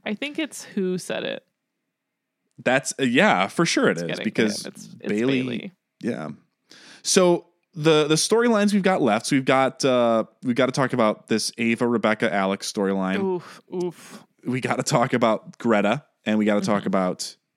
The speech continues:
Speaker 2: um, probably to talk about a little bit m-, about Meredith, and then, um,
Speaker 1: Derek and Rose. Oh,
Speaker 2: Derek
Speaker 1: I, that's
Speaker 2: and
Speaker 1: what
Speaker 2: Rose.
Speaker 1: I was gonna. We,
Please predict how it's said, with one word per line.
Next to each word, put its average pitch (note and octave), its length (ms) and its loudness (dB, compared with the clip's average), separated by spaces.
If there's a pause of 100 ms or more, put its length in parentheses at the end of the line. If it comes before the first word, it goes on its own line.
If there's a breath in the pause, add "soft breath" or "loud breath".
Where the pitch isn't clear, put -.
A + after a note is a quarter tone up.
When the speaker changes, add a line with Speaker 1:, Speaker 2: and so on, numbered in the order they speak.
(140)
Speaker 2:
um, E2+ 420 -8 (760 soft breath)
probably C#4 220 4
to - 140 -6
talk E3+ 140 2
about D3 120 2
a A#2+ 60 4
little A2+ 200 2
bit - 40 -6
m-, G2+ 60 0
about G2 320 0
Meredith, G2 560 -2
and G2+ 160 -2
then, F#2 380 -4 (180)
um, E2 460 -8 (540)
Speaker 1:
Derek - 320 -10
and - 120 -16
Rose. - 440 -14 (120)
Oh, - 200 -4
Speaker 2:
Derek - 40 0
Speaker 1:
I, F2+ 60 2 (140)
that's - 20 -10
Speaker 2:
and - 80 -6
Speaker 1:
what A3+ 100 -4
Speaker 2:
Rose. - 160 -10
Speaker 1:
I A3+ 140 -6
was C#4+ 200 -10
gonna. B3 380 -6
We, G#3+ 220 -6